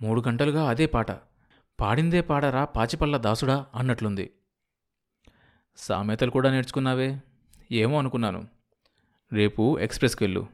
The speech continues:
నా మాట విను. ఎందుకు చెప్తున్నానో ఆలోచించు." "అబ్బా, ఒక్కటే జీడి. వెళ్ళు, వెళ్ళు. విశాఖపట్నం నీ సొంత ఇల్లు కాదు." "ఈ విశాఖపట్నం అంతా స్టూడెంట్సే."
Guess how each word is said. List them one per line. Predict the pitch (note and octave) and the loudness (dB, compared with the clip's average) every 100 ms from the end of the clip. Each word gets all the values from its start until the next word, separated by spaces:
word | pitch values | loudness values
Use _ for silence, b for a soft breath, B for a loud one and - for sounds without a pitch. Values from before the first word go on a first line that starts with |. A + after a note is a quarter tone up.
| _ - | _ -6
నా | G#2 | 0
మాట | G#2 G#2 G#2+ | 2 2 2
విను. | G2 F#2+ - _ _ _ _ - | -2 -6 -12 _ _ _ _ -4
ఎందుకు | G#2 D3 | 0 0
చెప్తున్నానో | E3 D#3 B2+ A2+ A#2+ A2 | 0 0 0 2 2 2
ఆలోచించు." | A2 A2 F#2+ F2+ F#2 _ _ _ _ _ _ _ _ _ _ - | 2 0 -4 -8 -12 _ _ _ _ _ _ _ _ _ _ -8
"అబ్బా, | B2 C#3+ G#3 - _ _ _ _ - | 0 0 0 -4 _ _ _ _ -6
ఒక్కటే | G#2 - D3+ G3 | -4 -2 0 0
జీడి. | G3 B2+ C#3 B2 - b b b | 0 0 -2 -2 -6 b b b
వెళ్ళు, | G2 A#2 B2 C#3 | -4 -2 0 -2
వెళ్ళు. | C3+ A#2+ C3 A#2 A#2+ _ _ _ _ _ - | 0 0 0 -2 -6 _ _ _ _ _ -6
విశాఖపట్నం | G#2 C3 C3+ D#3+ D3 D3+ C#3 A#2 - - | -4 -2 -2 0 -2 0 -2 -4 -10 -6
నీ | B2 | -6
సొంత | A#2+ A#2 B2 | -2 -4 0
ఇల్లు | A#2+ D3 | 0 0
కాదు." | C#3+ A2+ G#2 _ _ _ _ _ _ _ _ _ _ _ _ _ _ - | 0 -2 -6 _ _ _ _ _ _ _ _ _ _ _ _ _ _ 4
"ఈ | A#2+ | 6
విశాఖపట్నం | G#2+ G#2 B2+ - C3+ A#2 | 6 6 4 4 2 4
అంతా | G#2+ A2+ C#3+ | 2 2 2
స్టూడెంట్సే." | D3 A#2+ A2+ A2 - - | 2 2 2 2 -2 -6